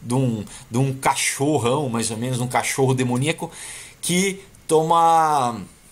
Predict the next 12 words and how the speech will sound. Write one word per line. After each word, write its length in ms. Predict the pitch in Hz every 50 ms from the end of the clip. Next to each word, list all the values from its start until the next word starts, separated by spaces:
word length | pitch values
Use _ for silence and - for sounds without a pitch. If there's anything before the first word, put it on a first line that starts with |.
| - - -
ele, 920 | - 135 143 143 147 156 156 151 151 147 143 139 135 127 123 120 127 131 131
você 360 | 131 135 151 - - 180 165 - _ _ _ _
tem 160 | 185 196 190
nesse 240 | 180 180 - - 175
prédio, 520 | - - 156 156 180 190 170 139 113 123
né, 80 | 131 143
nesse 280 | 147 151 139 - - 131
prédio 420 | - - 143 143 139 131 113 123
aí 300 | 117 123 131 143 135 131 - - - - -
do, 640 | 117 117 120 120 117 117 113 110 110 107 107 104 101 101
que 160 | - - 156
o, 240 | 156 160 151 135 131